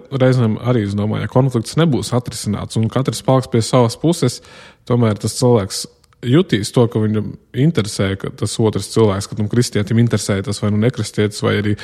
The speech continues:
divi kristieši savā starpā, ka tur runa nav vienkārši par dogmām, eh, kādām vērtībām vai,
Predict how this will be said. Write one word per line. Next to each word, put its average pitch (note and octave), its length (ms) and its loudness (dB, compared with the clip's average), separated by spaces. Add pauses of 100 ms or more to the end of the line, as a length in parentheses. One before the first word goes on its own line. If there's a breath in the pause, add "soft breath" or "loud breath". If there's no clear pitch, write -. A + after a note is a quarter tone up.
(180 loud breath)
divi B2 240 2
kristieši - 440 -2
savā A#2 320 2
starpā, A2+ 360 -2
ka G#2 120 -6
tur A#2 160 0
runa A#2 160 4
nav G#2+ 200 2
vienkārši G#2 460 0
par G#2+ 140 -2
dogmām, G#2+ 600 0
eh, - 640 -10
kādām G#2 280 -2
vērtībām G#2+ 640 2
vai, G#2 120 0